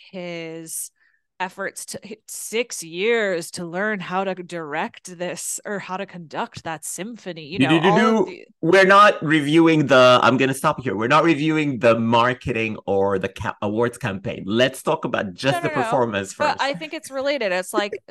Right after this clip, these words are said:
Speaker 1: like, we, we can see the effort that he put into it, and it's,
Speaker 2: Mm-hmm.
Speaker 1: like, extraordinarily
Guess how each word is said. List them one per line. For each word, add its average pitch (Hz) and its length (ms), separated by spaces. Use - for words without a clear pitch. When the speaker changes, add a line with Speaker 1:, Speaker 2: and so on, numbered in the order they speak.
Speaker 1:
like, 220 300
we, 208 320
we 214 540
can 208 200
see 180 320
the 175 120
effort 143 360
that 139 120
he 156 140
put 139 180
into 135 320
it, 202 220
and 117 280
it's, 90 180
Speaker 2:
Mm-hmm. 87 40
Speaker 1:
like, - 260
extraordinarily 151 1600